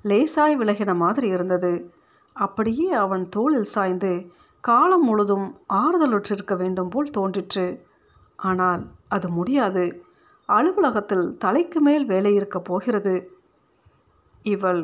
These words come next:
குடித்து முடித்தவுடன் அவன் தன்னுடையதோடு சேர்த்து எடுத்துக்கொண்டு போய் டம்ளர்களை கழுவி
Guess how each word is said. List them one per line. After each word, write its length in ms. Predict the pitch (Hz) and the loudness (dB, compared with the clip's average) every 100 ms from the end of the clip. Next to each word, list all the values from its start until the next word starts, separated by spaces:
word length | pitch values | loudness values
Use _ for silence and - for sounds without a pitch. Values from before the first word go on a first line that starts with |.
| - | -2
குடித்து 400 | 277 381 - 247 | -2 -2 0 0
முடித்தவுடன் 680 | 196 202 190 190 190 180 - - _ - | 0 -2 -2 0 0 -2 -4 -12 _ -2
அவன் 320 | 196 185 185 | 0 2 -2
தன்னுடையதோடு 760 | 185 185 208 247 330 302 254 240 | -2 -2 0 0 0 2 2 0
சேர்த்து 400 | - 190 220 208 | 0 -2 -2 -2
எடுத்துக்கொண்டு 600 | 180 180 185 180 180 185 170 | -4 -4 -6 -4 -2 -2 -2
போய் 300 | 175 180 170 - _ _ _ | 0 0 -2 -6 _ _ _
டம்ளர்களை 520 | 233 302 415 330 208 180 | 0 2 2 2 0 0
கழுவி 440 | 185 180 190 185 | 0 -2 0 0